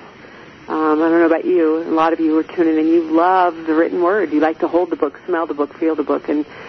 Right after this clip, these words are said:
today, on that note, it's a great transition point in the, in the note of gratitude. I'm gonna invite you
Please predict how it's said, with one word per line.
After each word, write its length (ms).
today, 280
on 140
that 140
note, 240
it's 100
a 60
great 280
transition 540
point 380
in 240
the, 240
in 100
the 60
note 240
of 100
gratitude. 640
I'm 240
gonna 180
invite 340
you 140